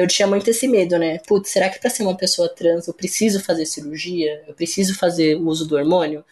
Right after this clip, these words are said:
Porque era o que a sociedade me dizia, né? E eu precisava odiar o meu corpo. Uma pessoa trans tem que odiar o corpo. E eu nunca odiei meu corpo. Então, quando eu vi numa tela de cinema, a Linda Quebrada com a Jupe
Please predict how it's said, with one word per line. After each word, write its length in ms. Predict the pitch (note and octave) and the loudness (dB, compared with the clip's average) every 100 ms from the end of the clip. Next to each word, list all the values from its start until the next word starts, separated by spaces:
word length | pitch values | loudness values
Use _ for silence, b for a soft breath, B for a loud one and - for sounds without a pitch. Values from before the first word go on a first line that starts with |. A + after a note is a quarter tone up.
| b b | b b
Porque 220 | - - | -8 0
era 120 | F#3 | 2
o 40 | F#3+ | 2
que 80 | A3 | -2
a 20 | |
sociedade 460 | A3 A3+ G#3+ G#3+ | -2 2 2 2
me 140 | G#3+ C#4 | 0 -2
dizia, 400 | G4 F4 G3 E3 | 2 4 4 2
né? 200 | D#3 D#3 _ | -2 -6 _
E 40 | E3+ | -4
eu 60 | |
precisava 480 | E3+ F#3 F#3 E3+ G#3+ | -2 0 2 2 2
odiar 320 | G#3+ G#3 F#3+ | 2 2 2
o 40 | F#3+ | 0
meu 100 | A#3+ | -2
corpo. 460 | - D#3 - E3+ - | 2 0 0 -16 -14
Uma 100 | D#3+ | -12
pessoa 300 | - - E3+ | -6 -2 0
trans 240 | F3 F3+ - | 2 0 2
tem 160 | G3+ | 0
que 100 | A#3+ | 2
odiar 220 | C#4 A#3 | 2 2
o 80 | C#4 | 0
corpo. 280 | - E3 - | 0 -4 -4
E 60 | F#3 | 0
eu 80 | F#3+ | 2
nunca 220 | D#4+ F#4 | 2 2
odiei 340 | E4 G3+ D#3+ | 2 4 2
meu 120 | D#3+ D#3 | 0 -4
corpo. 260 | F#3 - _ - | -8 -10 _ -6
Então, 240 | E3 F#3 | 0 0
quando 180 | F#3 G3+ | 2 2
eu 80 | G3 | 2
vi 140 | G3+ | 4
numa 180 | C#4 C#4+ | 4 2
tela 280 | A#3+ A3 A3+ | 2 2 0
de 80 | |
cinema, 560 | - A#3 F3+ E3 E3+ E3+ | 0 2 4 2 -2 -2
a 80 | F3 | 0
Linda 260 | F3 F#3 G3 | 2 2 2
Quebrada 600 | - F#3 F3 E3 E3 E3 | 2 2 4 2 2 0
com 160 | - | 0
a 80 | F3+ | 0
Jupe 580 | F3 F3 E3+ - E3+ | 0 -6 -8 -8 -8